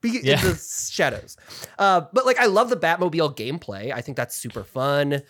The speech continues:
Speaker 1: Um, I'm happy to do it all the time. I think that combat is so fun. And so just, like, another chance to get into that Gotham Knights world.
Speaker 2: Mm.
Speaker 1: Uh,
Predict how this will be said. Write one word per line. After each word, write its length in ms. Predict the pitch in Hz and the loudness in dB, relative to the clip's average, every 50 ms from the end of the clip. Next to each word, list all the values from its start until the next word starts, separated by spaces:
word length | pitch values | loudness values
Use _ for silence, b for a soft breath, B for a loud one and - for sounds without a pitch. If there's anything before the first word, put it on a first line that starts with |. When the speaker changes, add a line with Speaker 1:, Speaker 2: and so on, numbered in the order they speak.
| B B B B B B B _ - | B B B B B B B _ -4
Speaker 1:
Um, 460 | 147 139 131 127 127 127 131 127 123 - | -2 0 0 0 0 -2 -2 -4 -6 -8
I'm 120 | 127 127 | -8 -8
happy 320 | 127 135 135 123 120 139 131 | -4 -4 -4 -4 -4 -4 -8
to 80 | 120 | -8
do 240 | 120 113 135 131 131 | -8 -6 -6 -2 0
it 140 | 127 127 123 - | 0 0 0 -2
all 140 | 117 110 113 | -4 -4 -4
the 80 | 117 | -6
time. 520 | - - 156 135 135 131 131 131 135 131 135 | -4 -2 0 0 2 2 0 0 0 -2 -2
I 180 | 104 120 135 135 | -2 -2 -2 -2
think 300 | 131 - - 143 131 - | -4 -4 -6 -6 -4 -4
that 160 | 127 107 - | -6 -6 -6
combat 400 | - - 123 117 120 117 123 127 127 | -10 -8 -6 -6 -4 -4 -4 -4 -4
is 120 | 123 - | -6 -4
so 140 | - 135 131 | -6 -6 -6
fun. 300 | - - 135 135 135 139 | -2 -2 -2 0 0 -2
And 200 | 143 131 131 123 | -4 -4 -6 -6
so 120 | - - 143 | -6 -6 -6
just, 140 | 143 147 - | -6 -6 -6
like, 100 | 143 - | -4 -4
another 380 | 131 127 123 135 147 170 185 | -4 -2 0 0 2 2 0
chance 580 | 185 - - 190 160 156 151 151 147 - - - - _ | -2 -2 -4 -2 0 0 0 -2 -2 -6 -10 -12 -12 _
to 100 | - 85 - _ _ | -20 -20 -20 _ _
get 160 | 117 123 - | -10 -10 -8
into 100 | 151 156 | -6 -6
that 240 | 151 156 147 135 113 | -6 -6 -6 -6 -6
Gotham 420 | - 120 127 135 - 165 147 147 143 | -6 -4 -4 -4 -6 -6 -6 -6 -4
Knights 280 | 143 139 143 139 - | -4 -6 -6 -8 -10
world. 500 | 131 127 127 127 127 127 123 127 123 120 B B B B 104 | -8 -4 -2 -2 0 0 -2 -4 -6 -8 B B B B -18
Speaker 2:
Mm. 340 | 101 101 101 101 101 101 | -18 -16 -18 -18 -10 -6
Speaker 1:
Uh, 400 | 127 127 120 113 113 110 107 101 | -4 -2 0 0 0 0 -2 -4